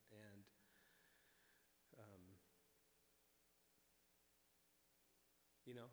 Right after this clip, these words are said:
I see these guys out here and, and I'm just like, "That's me." And I try to talk about that here, but I don't know if I always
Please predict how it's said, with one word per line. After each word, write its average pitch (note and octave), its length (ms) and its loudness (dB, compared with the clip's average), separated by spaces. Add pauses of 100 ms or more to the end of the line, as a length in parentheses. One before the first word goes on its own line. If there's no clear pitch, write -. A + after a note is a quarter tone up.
I G#2+ 60 2
see A#2+ 220 8
these A#2+ 160 8
guys A2+ 240 12
out A#2+ 240 12
here C3+ 320 12 (160)
and, A2 180 10 (220)
and A2+ 80 10
I'm A2+ 160 10
just A#2 160 6
like, A#2+ 180 12 (460)
"That's B2 320 8
me." A#2 640 12
And B2+ 80 12
I C3 100 12
try C#3 300 10
to D#3+ 100 12
talk A#2+ 300 10
about B2 260 12
that C3 220 12
here, C3+ 180 12
but A2+ 220 12 (680)
I - 20 12
don't C3 160 12
know B2+ 160 12
if A#2+ 80 6
I G#2 160 12
always G#2+ 480 12